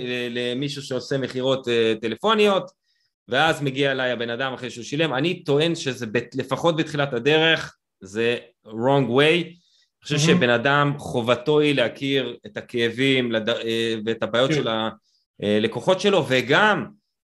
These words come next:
Speaker 1: להתנסות בזה עצ-, בעצמו, להפוך,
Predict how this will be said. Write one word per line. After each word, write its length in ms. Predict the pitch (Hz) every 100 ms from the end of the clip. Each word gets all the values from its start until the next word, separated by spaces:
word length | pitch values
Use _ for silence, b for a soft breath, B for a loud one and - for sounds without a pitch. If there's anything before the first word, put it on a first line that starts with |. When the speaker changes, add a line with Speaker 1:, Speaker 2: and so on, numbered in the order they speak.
| -
Speaker 1:
להתנסות 760 | 131 135 143 131 - 180 180
בזה 260 | 160 139 131
עצ-, 160 | - 131
בעצמו, 640 | 123 120 - 151 143 127 -
להפוך, 920 | 113 131 139 - - 202 - - -